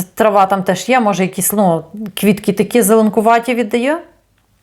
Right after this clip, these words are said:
Весняний, такий літній, ві-, весняно-літній, досить щільний і з кислинкою.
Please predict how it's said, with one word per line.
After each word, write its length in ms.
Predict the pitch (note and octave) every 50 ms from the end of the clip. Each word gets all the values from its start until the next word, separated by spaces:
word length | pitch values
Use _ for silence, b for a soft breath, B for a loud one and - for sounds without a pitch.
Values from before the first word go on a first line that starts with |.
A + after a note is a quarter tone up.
| _ _ - - -
Весняний, 680 | F#3 F3+ A#3+ A#3+ B3 - G#3+ G#3+ F#3+ F3 E3+ D#3+ E3
такий 300 | E3 - F#3 - A3+ A#3
літній, 480 | G#3 G#3 A3+ A#3 A#3+ A#3 - A#3 - G3
ві-, 220 | F3 A3 A3+ F3+
весняно-літній, 1200 | F3 G#3 G3 - - G#3 A3 A#3 A#3+ A3+ A#3 A3+ G#3+ F#3+ F3 F3 F3 D#3+ - - C#4+ F4+ F#4+ F#4 B B B B B B B B
досить 460 | F#3+ F3 A3+ C#4+ D#4 D#4 - G#3+ -
щільний 760 | - - - - - - C4 D4+ E4 F4 F4+ F#4 F#4+ G4+ G4 - _ _ _ _ _ B B B B B B B B B B B B B -
і 120 | F4+ C4
з 60 | A3+
кислинкою. 800 | - - - - - G3+ G3+ F#3+ F#3 F3+ - - D#3+ D3+ D3 -